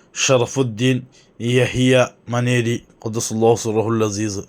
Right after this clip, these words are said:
ഖലീഫയും ഷെയ്ഖുമാണ്. ഫിർദോസിയ തരീഖത്തിൻ്റെ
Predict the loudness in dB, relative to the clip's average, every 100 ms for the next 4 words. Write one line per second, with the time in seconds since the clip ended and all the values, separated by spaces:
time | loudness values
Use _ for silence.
0 | _ _ -20 _ -6 -2 0 0 0 2
1 | 2 0 -2 -4 -4 -6 -6 -8 -12 -20
2 | _ _ -20 -20 -12 0 0 2 4 4
3 | 4 4 4 4 0 _ _ -4 0 2
4 | 2 2 2 2 4 4